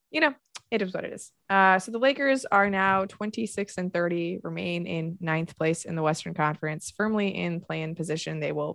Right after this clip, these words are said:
probably be hosting one play-in game <laughs> when this is all said and done, uh, unless something miraculous happens, because the trade deadline is a magical day, and who knows how teams around the league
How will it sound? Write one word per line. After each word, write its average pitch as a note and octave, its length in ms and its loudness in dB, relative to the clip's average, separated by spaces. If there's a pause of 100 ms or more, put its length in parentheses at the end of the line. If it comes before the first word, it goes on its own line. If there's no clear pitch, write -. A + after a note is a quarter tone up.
probably D#3+ 480 2
be D#3 160 -4
hosting D3+ 540 -4 (580)
one D#3 380 -2
play-in D3 360 -2
game E3+ 340 2 (160)
<laughs> - 120 -18
when F#3 360 2 (600)
this F3 240 0
is - 160 -2
all D#3 240 2
said D#3+ 240 0
and D#3 180 -2
done, D3+ 340 0 (500)
uh, A#3+ 180 8
unless E4+ 240 6
something G#4 500 0
miraculous D#4+ 560 4
happens, C#4+ 520 0
because F#3 460 0
the F#3+ 100 -14
trade F#3+ 220 0
deadline F#3 340 4
is F3+ 100 -2
a F3 60 -2
magical E3 340 -2
day, D#3+ 320 2
and D3 380 -6
who E3+ 100 0
knows D3+ 420 0
how D3+ 520 2 (600)
teams E3 300 -2
around D3+ 280 2
the D3 60 -6
league D3 540 -4